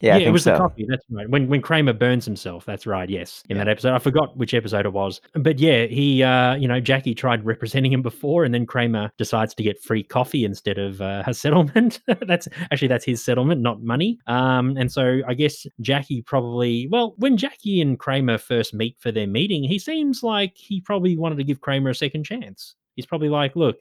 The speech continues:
Speaker 2: he stuffed up last time. Maybe I'll, I'll give this guy another go."
Speaker 3: Yeah, look, I don't think it was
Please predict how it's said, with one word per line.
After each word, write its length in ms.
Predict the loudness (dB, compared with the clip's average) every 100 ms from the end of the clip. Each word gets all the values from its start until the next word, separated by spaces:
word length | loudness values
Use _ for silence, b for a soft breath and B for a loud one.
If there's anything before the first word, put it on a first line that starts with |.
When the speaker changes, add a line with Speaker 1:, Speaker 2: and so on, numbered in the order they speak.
| -2
Speaker 2:
he 80 | -2
stuffed 340 | 2 0 2
up 160 | -2 0
last 320 | -2 -2 -2
time. 400 | -6 -4 -4 -6 _ _ -4
Maybe 320 | 0 0 2
I'll, 240 | 2 2 0
I'll 120 | 0
give 160 | 2 2
this 160 | 2
guy 140 | 2 4
another 240 | 4 4
go." 220 | 0 -2 -4 -2
Speaker 3:
Yeah, 300 | 2 4 4
look, 180 | 2 2
I 120 | 2
don't 180 | 2 2
think 200 | 0 2
it 100 | 4
was 580 | 4 4 0 -6 -10